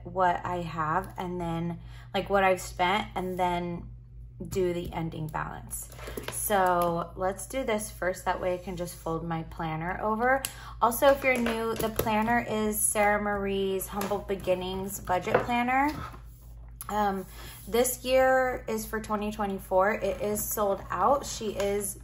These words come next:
um, in the works of making the twenty twenty-five planner. So definitely give her a follow. Um, she does have a YouTube channel,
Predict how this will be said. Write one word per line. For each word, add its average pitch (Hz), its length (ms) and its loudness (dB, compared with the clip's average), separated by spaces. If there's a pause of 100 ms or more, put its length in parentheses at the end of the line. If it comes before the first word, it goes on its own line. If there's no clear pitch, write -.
(560)
um, 190 340 4
in 202 140 -2
the 196 80 2
works 190 320 2
of 185 140 -4
making 175 500 -6
the 185 80 -4
twenty 185 300 -4
twenty-five 170 600 -6
planner. 277 440 2
So 196 420 2
definitely 226 360 -2
give 220 160 -2
her 214 160 2
a - 140 -12
follow. 175 600 0 (460)
Um, 175 180 -2
she 185 160 -12
does 190 200 0
have 196 160 -2
a 196 40 -4
YouTube 180 360 -6
channel, 175 600 -2